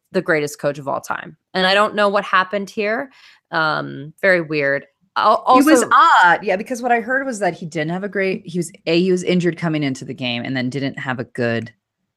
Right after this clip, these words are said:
Speaker 2: practice week. And so they said it was a football decision. That's what Belichick had always said. This was, this was a football decision. This isn't him being punished or penalized or breaking anything. So I don't know where the curfew thing came from either, 'cause they, I thought they made that pretty clear that, no, this is a football decision.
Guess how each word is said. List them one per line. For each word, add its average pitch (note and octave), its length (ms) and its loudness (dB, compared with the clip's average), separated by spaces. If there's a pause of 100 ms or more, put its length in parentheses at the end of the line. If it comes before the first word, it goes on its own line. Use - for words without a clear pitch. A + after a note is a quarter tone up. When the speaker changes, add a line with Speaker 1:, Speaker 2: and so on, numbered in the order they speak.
(120)
Speaker 2:
practice - 560 -4
week. - 440 -12 (120)
And B2 200 -6
so A#2 160 -4
they A#2 140 -6
said A2+ 180 -6
it A2 60 -6
was A2+ 140 -6
a A#2+ 40 -10
football A#2+ 360 -10
decision. A#2+ 640 -6
That's B3 180 0
what - 140 2 (100)
Belichick A#3 360 4
had E3 100 2
always D3 160 2
said. C#3 220 -2
This D3+ 140 -2
was, D3+ 200 -4
this D#3 200 -10
was D#3+ 120 -8
a D#3 60 -8
football E3 360 -2
decision. C#3+ 460 -2
This B2+ 160 -4
isn't C#3+ 280 -2
him C#3 220 -4
being C3+ 320 -2 (560)
punished C#3+ 420 0
or C#3+ 60 0
penalized C3 640 2
or A#2+ 40 -4
breaking D3 320 0
anything. A#2+ 280 -4
So B2+ 100 -6
I C#3 60 0
don't F#3 120 4
know F3 60 2
where D#3+ 100 0
the C3 80 -2
curfew C3+ 360 -4
thing B2 120 -8
came A#2 200 -8
from A#2 180 -8
either, A#2+ 220 -2
'cause A#2 160 -8
they, B2+ 200 -2
I D#3 60 -8
thought E3+ 160 2
they E3 80 2
made C3+ 160 0
that A#2+ 160 -2
pretty C3 180 -4
clear B2 300 0
that, A#2 140 -2
no, C3 80 -2
this B2+ 180 -4
is A#2+ 60 -8
a A#2+ 40 -6
football A#2 360 -2
decision. A2+ 560 -8